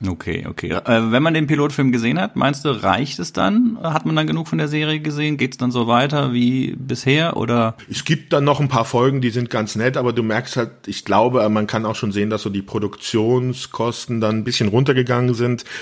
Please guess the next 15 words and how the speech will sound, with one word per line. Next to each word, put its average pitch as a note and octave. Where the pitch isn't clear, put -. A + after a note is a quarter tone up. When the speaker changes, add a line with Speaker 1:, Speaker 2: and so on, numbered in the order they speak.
Speaker 2:
dass A2
man A2
halt G#2+
schon A2
viel B2+
Geld B2
in A#2
den G#2+
Piloten A#2+
gesteckt A#2+
hat. A2+
Die A2
Effekte A2+
sind G#2+
dann G2+